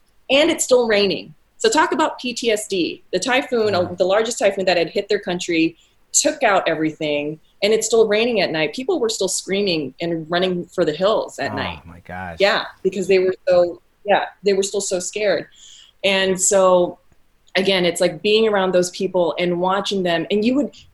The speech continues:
Speaker 1: honestly, if you had not seen the, the ruin around us, you wouldn't know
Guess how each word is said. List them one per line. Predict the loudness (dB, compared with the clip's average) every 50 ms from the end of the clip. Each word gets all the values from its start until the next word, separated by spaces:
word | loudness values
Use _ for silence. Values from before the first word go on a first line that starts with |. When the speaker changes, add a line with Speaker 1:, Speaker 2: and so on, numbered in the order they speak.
| _ _ _ _ -2
Speaker 1:
honestly, | 0 0 2 0 0 2 2 4
if | 4 2
you | 2 -2 -2 -2
had | -2 -4 -2 -2
not | -2 -2 -2 -4
seen | -6 -4 -2 0 0 0 0 -2 -4 -8 -14 _ _ _ _ _ -4
the, | -4 -2 -2 -2 -8 _ -6 0
the | 0 0
ruin | 2 4 4 4 6 6 6 4
around | 2 2 2 0 0 2 4
us, | 2 2 2 0 -6 -4
you | -2 0 0 0 0
wouldn't | -2 -2 4 6 6 6 6 4 0 -2
know | -2 -2 0 0 0 0 -2 -4 -6